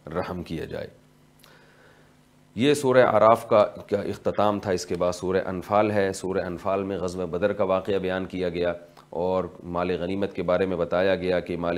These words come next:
غنیمت جو ہے یہ اللہ اس کے رسول کا حق ہے، وہ جہاں چاہیں تقسیم کریں۔ پھر مال غنیمت کے تفصیل سے بعد میں احکام نازل کیے گئے۔ تو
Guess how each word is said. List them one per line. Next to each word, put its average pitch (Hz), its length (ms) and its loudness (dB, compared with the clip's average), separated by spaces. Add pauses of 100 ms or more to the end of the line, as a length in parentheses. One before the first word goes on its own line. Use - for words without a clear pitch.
(140)
غنیمت 92 360 -2
جو 90 100 -4
ہے 87 160 -2 (300)
یہ 92 140 -4
اللہ 90 180 0
اس 95 180 0
کے 101 100 -8
رسول 101 300 -6
کا 98 180 -2
حق 110 140 -4
ہے، 123 40 0
وہ 123 140 0
جہاں 110 220 2
چاہیں 107 240 -2
تقسیم 98 400 -6
کریں۔ 98 220 -4
پھر 98 140 -6
مال 95 220 0
غنیمت 98 420 -4
کے 98 100 -6
تفصیل 98 380 -6
سے 98 100 -4
بعد 90 180 2
میں 95 140 -6
احکام 101 380 -4
نازل 95 260 -4
کیے 92 280 -6
گئے۔ 90 140 0 (600)
تو 131 420 6